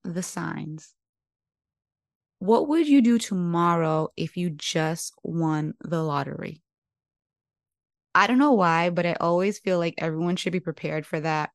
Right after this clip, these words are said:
kind of random blessing in their life. Like, okay, if I win the lottery tomorrow, this is what I'm doing. <laughs> If I won, I would,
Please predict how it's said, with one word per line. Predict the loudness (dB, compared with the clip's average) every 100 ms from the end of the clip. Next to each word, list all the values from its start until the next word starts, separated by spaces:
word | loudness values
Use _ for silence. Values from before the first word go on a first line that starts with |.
| -8
kind | -4 -4
of | -4 -8
random | -6 -4 -2 -2 -2
blessing | -4 -4 -6 -6
in | -4
their | -6
life. | -6 -8 -12 _ _ _ _ _ _ _
Like, | -6 -4 -4
okay, | -6 -4
if | -6 -2
I | 0
win | 4 4
the |
lottery | 4 4 2
tomorrow, | 0 -2 -2 -2 -4 -6 -8 -12
this | -10 -8 -8
is |
what | -8 -8
I'm | -8
doing. | -8 -6 -6
<laughs> | -6 -6 _ _ _ _ _ _ _ _ _ _ _ _ _ _ _ _ -4
If | 0
I | 2 4
won, | 6 6 6 2 -2 -6 _ _ _ -2
I | 0 2
would, | 2 0 0 -2